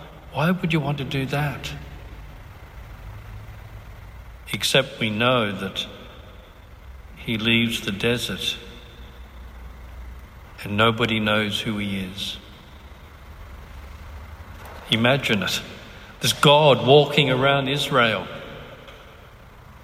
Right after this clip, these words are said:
And he doesn't walk around and say, "I'm God." He walks around unknown, abused,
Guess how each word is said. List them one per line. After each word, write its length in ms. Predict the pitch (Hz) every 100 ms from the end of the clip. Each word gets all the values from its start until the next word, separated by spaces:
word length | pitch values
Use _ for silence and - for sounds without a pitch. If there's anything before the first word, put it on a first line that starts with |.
| - - - - - - - - - - - - - -
And 100 | 110
he 40 |
doesn't 360 | 107 123 123 113
walk 280 | 107 107 117
around 180 | 107
and 100 | 101
say, 200 | 95 117
"I'm 220 | 107 104 104
God." 420 | 104 104 101 92 - - - - - - - - - - - - - - - - - -
He 160 | -
walks 480 | 110 117 117 - -
around 680 | 117 107 123 123 107 98 98
unknown, 880 | 120 113 107 113 107 107 113 135 139 - - - -
abused, 1120 | 107 101 113 117 117 123 127 131 - -